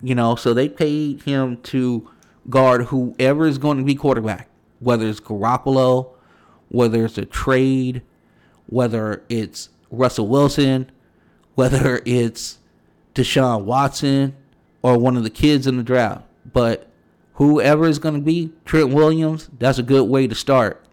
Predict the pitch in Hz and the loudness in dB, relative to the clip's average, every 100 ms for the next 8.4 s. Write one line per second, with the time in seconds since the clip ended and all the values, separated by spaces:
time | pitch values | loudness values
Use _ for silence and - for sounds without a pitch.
0 | _ - 127 127 - - 151 151 165 156 | _ -4 -4 -6 -10 -6 -4 -2 -2 -2
1 | 139 - 123 139 139 123 117 107 131 - | -4 -8 -2 2 2 2 -2 -6 -14 -6
2 | 127 113 107 139 127 113 113 95 - 113 | -4 -4 -4 -2 0 0 -2 -2 -6 -8
3 | - 104 - - - _ _ _ _ 147 | -8 -10 -10 -16 -20 _ _ _ _ 0
4 | 190 226 - 127 151 202 131 - _ _ | 2 -2 -6 -4 0 0 -2 -8 _ _
5 | _ _ _ - 127 165 151 147 139 - | _ _ _ -10 -2 2 2 0 -2 -10
6 | _ _ _ 147 139 185 196 185 180 180 | _ _ _ -2 0 0 0 0 0 0
7 | 135 143 180 170 143 - 135 127 123 117 | 0 0 2 2 2 4 4 4 2 -2
8 | - 135 123 117 | -4 -2 -2 -4